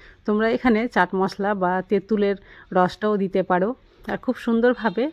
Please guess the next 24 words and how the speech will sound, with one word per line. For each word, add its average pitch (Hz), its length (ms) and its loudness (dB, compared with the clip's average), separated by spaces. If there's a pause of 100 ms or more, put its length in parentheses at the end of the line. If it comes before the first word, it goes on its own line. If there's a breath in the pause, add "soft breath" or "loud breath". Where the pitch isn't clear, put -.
(140)
মাখানো 208 420 0
হয়ে 175 240 0
গেছে। 170 340 -6 (2000 loud breath)
অনেক 240 240 4
সময় 269 280 0
হয় 254 200 0
না 254 240 2
যে 214 200 4
বাচ্চারা 233 480 2
খুব 233 300 -2
জেদ 208 240 2
ধরে, 196 360 -2 (300 loud breath)
"এটা 214 220 0
খাবো 202 260 0
না, 208 140 0
ওটা 196 220 0
খাবো 196 260 -2
না, 196 240 -2 (320 soft breath)
বাইরে 208 260 4
থেকে 214 240 -2
অন্য 202 260 0
কিছু 202 220 -6
কিনে 196 260 -2
খাবো", 190 320 -4